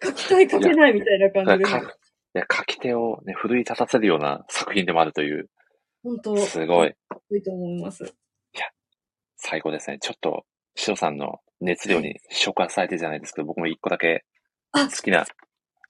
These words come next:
Speaker 2: 好きなセリフ、
Speaker 1: お願いします。
Speaker 2: まあ、
Speaker 1: はい。
Speaker 2: シーン込みでなんですけど、
Speaker 1: はい。
Speaker 2: これはですね、えーと、二巻、二巻のだ-、
Speaker 1: お、二巻。
Speaker 2: 二巻の最終、最後の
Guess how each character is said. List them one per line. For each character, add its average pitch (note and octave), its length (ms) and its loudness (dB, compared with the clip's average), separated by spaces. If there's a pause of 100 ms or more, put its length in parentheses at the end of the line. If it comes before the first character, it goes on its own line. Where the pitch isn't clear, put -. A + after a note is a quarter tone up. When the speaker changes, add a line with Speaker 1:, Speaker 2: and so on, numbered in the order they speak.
(760)
Speaker 2:
好 - 80 -12
き - 60 0
な G2+ 100 2
セ G#3+ 160 0
リ F2 60 0
フ、 F2+ 100 0
Speaker 1:
お E2+ 60 4
願 - 20 0
い - 40 0
し - 80 -6 (160)
ま - 100 -20
す。 - 40 -20 (180)
Speaker 2:
ま F#3 80 -6
あ、 - 20 -4
Speaker 1:
は B3+ 60 0
い。 A3 40 4
Speaker 2:
シ - 140 0
ー - 140 -4
ン - 40 -10 (220)
込 A#2 80 0
み G2+ 80 0
で F#2 80 4
な E2+ 100 0
ん E2 40 -8
で E2 80 -6
す - 80 -14
け F2+ 80 2
ど、 E2+ 240 4 (400)
Speaker 1:
は C4 120 2
い。 G#3 180 -2
Speaker 2:
こ - 140 -8
れ D3+ 120 4
は D3 180 4
で C3 100 -2
す - 160 -10
ね、 E2+ 300 2 (1120)
え F2+ 300 -10
ー - 40 -20
と、 F3 120 -4
二 E3+ 240 -6
巻、 A#3 260 -2 (300)
二 G#3 200 -12
巻 - 200 -10 (300)
の C#4+ 100 -8
だ-、 C#4 140 -10 (480)
Speaker 1:
お、 - 80 -10 (120)
二 A#3 120 -12
巻。 A3 340 -12 (1120)
Speaker 2:
二 G3+ 100 -8
巻 E3 300 -8
の D#3+ 140 -2
最 D3+ 340 2
終、 D3 920 4
最 D#3+ 260 2
後 F2+ 100 2
の D2+ 240 -4